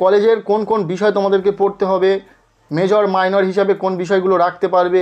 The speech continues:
এবং কোন বিষয়ের কটা পেপারের পরীক্ষা দিতে হবে, সমস্ত ডিটেলসটা শেয়ার করে দেবো।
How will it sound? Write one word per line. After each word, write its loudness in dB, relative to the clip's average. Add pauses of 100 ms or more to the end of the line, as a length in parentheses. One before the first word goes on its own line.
এবং -4 (120)
কোন -4
বিষয়ের 0 (360)
কটা 2 (120)
পেপারের 2
পরীক্ষা -2
দিতে -4
হবে, -2 (100)
সমস্ত 0 (160)
ডিটেলসটা 0
শেয়ার 2
করে 2
দেবো। 2